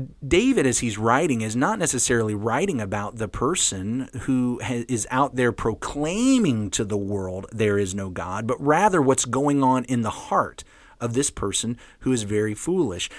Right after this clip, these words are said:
And I think in verse four, we actually get to a practical side of this. Notice what happens here. "Have they no knowledge, all the evildoers who eat up my people as they eat bread,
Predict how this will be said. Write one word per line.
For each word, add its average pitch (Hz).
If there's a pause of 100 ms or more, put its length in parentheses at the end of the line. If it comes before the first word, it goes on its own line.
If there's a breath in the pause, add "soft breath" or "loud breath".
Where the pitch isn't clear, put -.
(160 loud breath)
And 131
I 131
think 220 (200 loud breath)
in 147
verse 117
four, 117 (240 loud breath)
we 135
actually 139
get 110
to 113
a 107 (640)
practical 196
side 208
of 202
this. 214 (400 loud breath)
Notice 233
what 202
happens 156
here. 107
"Have 208
they 220
no 196
knowledge, 113 (120)
all 113
the 120
evildoers 120
who -
eat 120
up 117
my 110
people 110
as 107
they 110
eat 110
bread, 101